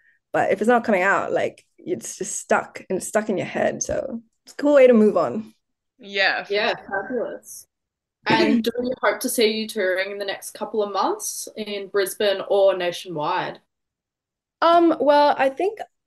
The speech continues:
Speaker 1: I think I'll be in Melbourne sometime in, like, June,
Speaker 3: Oh,
Speaker 1: July.
Speaker 3: fabulous.
Speaker 1: Like, I'm not, I'm, I, I don't know if I have, like, plans set so far, but we've definitely been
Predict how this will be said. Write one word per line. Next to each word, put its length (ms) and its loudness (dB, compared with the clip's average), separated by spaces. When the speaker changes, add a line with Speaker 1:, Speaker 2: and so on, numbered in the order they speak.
Speaker 1:
I 100 0
think 280 -2
I'll 200 2
be 160 2
in 200 4
Melbourne 560 -4
sometime 560 -10
in, 80 -6
like, 200 -8
June, 140 0
Speaker 3:
Oh, 100 0
Speaker 1:
July. 160 0
Speaker 3:
fabulous. 260 -4
Speaker 1:
Like, 100 -10
I'm 160 2
not, 220 2
I'm, 140 2
I, 280 0
I 20 4
don't 160 4
know 220 4
if 60 -10
I 80 -4
have, 180 -6
like, 260 -10
plans 580 0
set 480 -6
so 220 4
far, 320 4
but 240 0
we've 260 4
definitely 540 2
been 380 -2